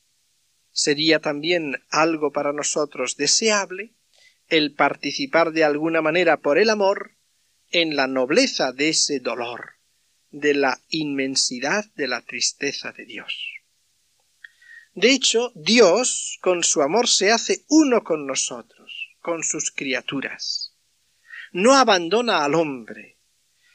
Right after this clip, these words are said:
le va siguiendo. Dios va siguiendo a cada uno de esos hombres y completa ese misterio de su amor. Se hace uno con sus criaturas, ya no es separable de ellas. Está vinculado a su dolor,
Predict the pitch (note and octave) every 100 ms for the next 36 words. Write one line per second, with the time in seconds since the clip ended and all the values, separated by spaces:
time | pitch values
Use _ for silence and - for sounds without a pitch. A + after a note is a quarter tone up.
0 | _ D#3+ D#3+ A3+ A#3 A3+ F3+ A3+ F#3 B2
1 | G2+ - _ _ _ _ _ _ _ -
2 | _ F3+ G#3 C#4 B3+ B3 - C4 G#3+ B3+
3 | B3+ A#3+ - A#3 A#3+ B3+ A#3+ A3+ A3 G#3+
4 | - G#3+ E3+ B2 - - - _ _ -
5 | - G#3+ G#3+ G3+ F#3+ C#4+ D#4+ C4 A#3+ A#3
6 | A3 G3 - G#3+ G3+ F#3 F3 - D3 C#3
7 | C#3 B2 - _ _ _ _ - - -
8 | - A#3 C4+ - C4 D#4 B3 F3+ E3+ D#3
9 | D#3 C#3 D3 C#3 C3 - D#3 D3 - A3
10 | A3+ A3+ - G#3+ G#3 G#3+ G#3+ G3+ G3 A3
11 | E3 B2+ - - - - _ - - -
12 | F#3 - A#3+ B3 A#3+ A3+ A3 A3 A#3 A3+
13 | G3 - G3+ F#3 A3+ F#3+ C3